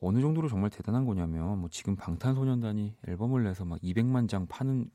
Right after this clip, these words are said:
그런 느낌인 거, 그러니까 지금으로 치면 어마어마한 거고요. 뭐, 그해 각종 신인상은 물론 아름다운 노랫말상, 골든디스크 본상 등을 또 차지하셨고, 지금도 여전히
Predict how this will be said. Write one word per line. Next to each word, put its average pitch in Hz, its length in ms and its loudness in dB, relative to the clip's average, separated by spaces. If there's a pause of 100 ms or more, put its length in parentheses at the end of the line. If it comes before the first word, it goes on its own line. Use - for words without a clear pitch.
그런 113 220 4
느낌인 113 380 2
거, 85 320 -4
그러니까 - 180 -4
지금으로 107 560 -2
치면 98 320 -4
어마어마한 98 520 0
거고요. 104 440 -2 (1000)
뭐, 82 240 -4
그해 95 340 0
각종 - 480 -2
신인상은 107 560 0
물론 82 500 2 (340)
아름다운 87 480 2
노랫말상, 85 840 0
골든디스크 123 600 0
본상 107 360 2
등을 80 240 -4
또 82 100 -10
차지하셨고, - 1400 -8
지금도 107 500 2
여전히 82 360 0